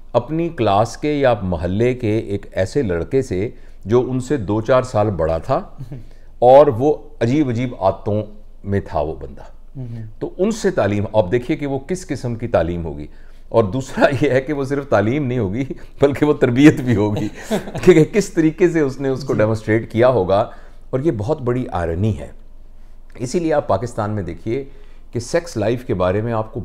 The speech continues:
Speaker 1: बहुत सारी ऑब्सेशंस नज़र आती हैं।
Speaker 2: हम्म।
Speaker 1: आप सड़कों पर लिखे हुए बोर्ड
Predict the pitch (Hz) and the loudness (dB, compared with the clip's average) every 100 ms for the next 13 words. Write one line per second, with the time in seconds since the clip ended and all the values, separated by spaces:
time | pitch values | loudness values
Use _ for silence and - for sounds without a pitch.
0 | - 117 110 170 185 - 123 113 113 92 | -10 -10 -2 2 2 2 0 0 -2 -8
1 | - 98 - 98 82 80 80 73 - - | -6 -8 -6 -8 -6 -4 -4 -6 -10 -12
2 | 131 127 117 117 - - 110 127 - - | -10 -10 -12 -14 -18 -6 0 0 -2 -2
3 | 117 139 156 139 104 101 127 113 113 107 | -2 -2 -4 -4 -6 -6 -6 -4 0 -2
4 | 87 90 104 175 | 0 0 0 0